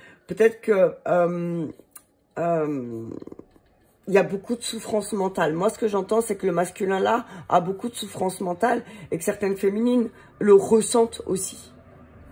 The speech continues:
En tout cas, on vous dit que là, il va falloir fournir un effort, peut-être. Va falloir faire un effort, encore, <laughs> peut-être. Il va falloir faire un petit effort.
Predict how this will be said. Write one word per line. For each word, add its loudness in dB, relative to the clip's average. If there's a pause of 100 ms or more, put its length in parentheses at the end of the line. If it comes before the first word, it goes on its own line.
(2250)
En 2
tout -4
cas, 6
on 4
vous -6
dit -6
que 6
là, 2
il -2
va 2
falloir -2
fournir -4
un -2
effort, -8 (140)
peut-être. -12 (680)
Va 2
falloir 4
faire -2 (300)
un 2
effort, 2
encore, 0 (240)
<laughs> -14
peut-être. -2 (560)
Il -2 (380)
va 0
falloir 6
faire 2
un 2
petit -10
effort. -10